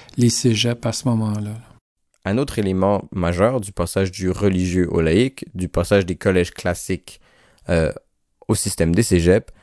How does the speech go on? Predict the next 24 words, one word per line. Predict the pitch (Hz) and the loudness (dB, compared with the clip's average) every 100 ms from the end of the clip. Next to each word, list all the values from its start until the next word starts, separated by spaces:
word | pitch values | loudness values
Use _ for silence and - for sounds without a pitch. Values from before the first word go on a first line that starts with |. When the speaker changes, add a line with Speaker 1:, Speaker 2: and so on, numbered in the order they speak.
| _ | _
Speaker 2:
ça | - 95 | -6 -4
va | 90 101 | 2 4
être | 127 - - _ - | 4 0 -16 _ -8
la | 87 | -4
mixité. | 95 120 - - - - - _ | 0 0 -2 -10 -12 -16 -18 _
C'est-à-dire | - - 98 95 117 - | -16 0 0 4 0 0
que | |
les | 85 | -4
filles | 80 127 123 | -2 0 0
et | |
les | 92 | 2
garçons | 85 80 - 110 113 _ _ _ | 0 -4 -2 -2 -4 _ _ _
vont | 98 92 98 | -4 2 2
être | 101 | 0
mélangés | 95 107 104 92 120 | 2 4 4 2 0
dans | 101 | 0
les | 87 | -2
cours, | - - - 131 | -4 -10 -10 -12
ce | - | -4
qui | 107 | -2
n'était | 95 87 | 0 0
pas | - 117 | 2 0
le | 90 | 2
cas | 101 95 | 0 -2